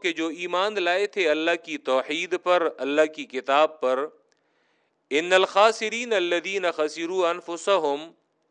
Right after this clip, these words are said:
بے شک گاٹھا پانے والے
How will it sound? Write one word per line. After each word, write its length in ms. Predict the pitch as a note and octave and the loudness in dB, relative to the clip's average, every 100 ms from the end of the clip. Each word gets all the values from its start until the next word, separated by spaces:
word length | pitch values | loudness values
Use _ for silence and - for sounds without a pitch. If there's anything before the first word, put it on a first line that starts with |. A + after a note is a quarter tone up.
| _ _ _ _ _ _ _ _ _ _ _ _ - G#2+ | _ _ _ _ _ _ _ _ _ _ _ _ 0 6
بے 140 | E3+ | 8
شک 360 | E3+ G#3+ A3 - _ _ _ _ _ _ - - G2 | 8 4 2 -8 _ _ _ _ _ _ -20 -4 8
گاٹھا 380 | C#3+ F#3 G#3 G#3 F#3+ | 8 10 8 6 4
پانے 300 | E3 F#3 F3+ | 2 2 0
والے 340 | C#3 D3 D#3+ | 2 2 2